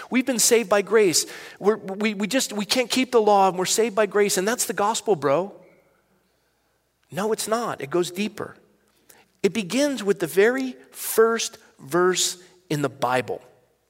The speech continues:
"In the beginning, God created," the word created means barach, out of nothing. God created something. "In the beginning, God created the heavens and the earth." Then it says, "The earth was without form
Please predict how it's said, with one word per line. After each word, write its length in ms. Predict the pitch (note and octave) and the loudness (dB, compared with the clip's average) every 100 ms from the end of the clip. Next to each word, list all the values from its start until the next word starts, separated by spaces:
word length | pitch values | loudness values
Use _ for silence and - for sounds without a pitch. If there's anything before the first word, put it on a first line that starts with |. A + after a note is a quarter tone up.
| _ _ _ _ _ _ _ _ - - _ | _ _ _ _ _ _ _ _ -20 -20 _
"In 280 | A3 C4 C4+ | 2 2 2
the 60 | A3+ | 0
beginning, 760 | A3+ E3 E3+ F3 C3 A#2 A#2 B2+ _ _ _ D3 C3 | -2 -2 0 2 0 -6 -10 -18 _ _ _ -8 0
God 420 | F3 G3 F#3+ - | 2 2 0 -6
created," 840 | - F#3+ F3+ G#3 G3+ C3 F#2+ - - _ - | -4 -2 4 4 2 -2 -8 -12 -20 _ -8
the 60 | |
word 220 | C3+ D#3+ | -2 -4
created 480 | - G#3 F#3+ F#3+ E3 | -4 -2 0 2 0
means 220 | D#3 D3 | -2 -6
barach, 560 | A2+ C#3 C#3 B2 - - - | -4 0 0 0 -4 -12 -6
out 180 | C#3+ E3 | -2 -2
of 120 | D3+ | -4
nothing. 560 | D#3 F#3 - B2+ A2 - _ _ _ _ _ _ _ - | -2 -2 -2 -4 -8 -16 _ _ _ _ _ _ _ -6
God 200 | C3+ - | -6 -6
created 560 | C#3 B2+ C3 B2+ B2 | -10 -8 -6 -8 -8
something. 540 | - - A2+ G#2 - - _ _ _ _ _ _ _ _ - | -4 -4 -6 -12 -18 -20 _ _ _ _ _ _ _ _ -2
"In 120 | G#3 | 0
the 80 | A#3 | 0
beginning, 400 | F#3 F3+ F3 D#3 | 0 0 0 0
God 260 | D#3 F3 | 0 0
created 380 | E3 E3 D#3 D3 | -4 -4 -4 -2
the 60 | C3+ | -6
heavens 340 | B2 C3+ C3+ | -4 -6 -6
and 140 | C3+ B2+ | -6 -6
the 120 | B2 | -8
earth." 360 | A#2 F#2+ - - _ _ _ - - - | -8 -10 -14 -20 _ _ _ -20 -20 -2
Then 160 | G#3 A3+ | 2 4
it 100 | E3+ | 4
says, 240 | E3 D#3 | 2 2
"The 160 | D#3 - | -2 -2
earth 340 | F3+ A3 - | 0 0 0
was 160 | D#3+ C#3 | -6 -2
without 340 | D3 C3 A2+ | 0 2 0
form 580 | - - F3+ F#3 F#3+ | -4 -4 -2 -2 -4